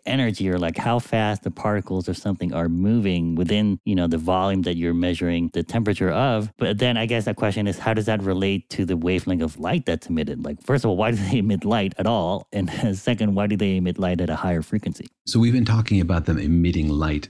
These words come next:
Speaker 2: and by that we just mean photons, right? Remember that by light we don't always mean things that you can see. So if we're talking about something emitting light, you shouldn't expect it to be glowing in a way that your eyeballs could pick it up. You sit in a dark room with a banana and stare at it, you're still not gonna see that banana glow,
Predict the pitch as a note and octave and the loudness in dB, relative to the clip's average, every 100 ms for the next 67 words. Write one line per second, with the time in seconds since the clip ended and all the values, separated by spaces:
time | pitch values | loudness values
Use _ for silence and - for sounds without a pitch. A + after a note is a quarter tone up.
0 | - F2+ G#2 C3+ C#3+ A2+ A#2 A2+ A2 G2+ | -2 0 2 2 2 2 2 2 4 4
1 | F#2 F#2 F2 D2 - - - D#2 D#2 E2+ | 4 0 -2 -2 -6 -8 -6 -4 -2 -2
2 | D#2+ F2 D#2+ C#2+ C2 D#2 E2 F2+ D#2+ C#2+ | 0 0 -2 -4 -4 -2 0 0 -2 -2
3 | E2 F2+ - D#2 D2 D#2 D2+ D2 D2 _ | 0 0 0 -2 0 0 0 -2 -4 _
4 | _ F#2 F2+ E2+ F2+ D#2+ C2+ C#2+ - - | _ 2 2 2 0 -2 -2 -6 -6 -8
5 | E2 D2+ - - _ _ _ _ - C#2+ | -6 -6 -8 -14 _ _ _ _ -10 -8
6 | C#2+ D2+ D#2+ D#2 E2+ D2+ - D#2+ E2+ D#2 | -6 -6 -6 -4 -2 -2 -4 -4 -2 0
7 | F2 F2+ F2+ G2 G2+ F2+ - G2 F2+ - | 2 2 2 2 0 0 0 0 0 -2
8 | F#2 F2 D#2 C#2+ D2 D2 D#2 D#2+ D2 D2 | -4 -4 -6 -6 -6 -4 -2 0 0 0
9 | D2 D2+ D2+ D2+ C#2+ C#2 D2+ - D2 D2 | -2 -2 -2 0 -2 -4 -6 -6 -6 -4
10 | C#2+ C#2 - - - - D2+ B1+ - - | -4 -4 -6 -10 -12 -10 -8 -8 -8 -2
11 | G2 - A2+ F#2+ E2 F2+ F2 F#2 F2+ D#2+ | 0 2 2 2 2 2 2 2 2 2
12 | D#2 E2+ F#2 F2+ D#2 D2 F2+ F#2 F#2+ F#2 | 2 4 4 4 0 -2 0 2 0 0
13 | - - G#2 G2 F2 D#2 F2 - D#2+ D2 | -4 -2 0 2 2 2 0 -2 -2 -2
14 | D#2 D2 C#2+ C2+ C#2 C#2+ C2 C2 C#2+ C#2+ | -2 -2 -4 -4 -4 -2 -2 -2 -2 -2
15 | C#2 D#2 | -4 -6